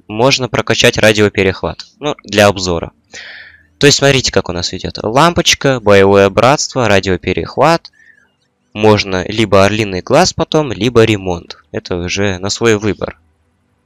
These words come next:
Да? Следующий, наводчик. Боевое братство, ремонт, плавный поворот башни и мастер-оружейник. Механик-водитель.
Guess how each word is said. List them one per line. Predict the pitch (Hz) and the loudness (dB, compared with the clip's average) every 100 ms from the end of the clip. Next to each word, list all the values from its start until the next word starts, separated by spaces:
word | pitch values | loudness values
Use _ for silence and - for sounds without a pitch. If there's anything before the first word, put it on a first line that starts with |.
| _ _ _ _ _ | _ _ _ _ _
Да? | 95 95 117 - - - - - - | -8 -8 -8 -14 -16 -16 -18 -20 -10
Следующий, | - 117 175 - 104 | 2 4 4 0 2
наводчик. | 127 117 92 - - - - - _ | 0 2 0 -2 -4 -18 -20 -20 _
Боевое | 98 113 135 135 131 | 4 6 6 6 4
братство, | 107 107 95 - - 117 - | 4 4 4 0 -4 -6 -4
ремонт, | - 120 123 110 95 104 - | 0 2 2 2 -2 -2 -8
плавный | - 110 95 92 | 0 2 2 0
поворот | - 87 85 85 | -4 -2 -2 -4
башни | 92 113 147 - 143 | 0 2 2 0 -4
и | 135 117 120 | -6 -6 -6
мастер-оружейник. | 104 104 - 104 - 104 98 92 92 87 90 - - - - - - - | -2 -2 -2 -4 -4 -6 -4 -4 -4 -4 -10 -16 -20 -20 -20 -20 -20 -6
Механик-водитель. | 107 156 165 151 135 120 98 - - | 0 2 2 2 0 0 -2 -4 -6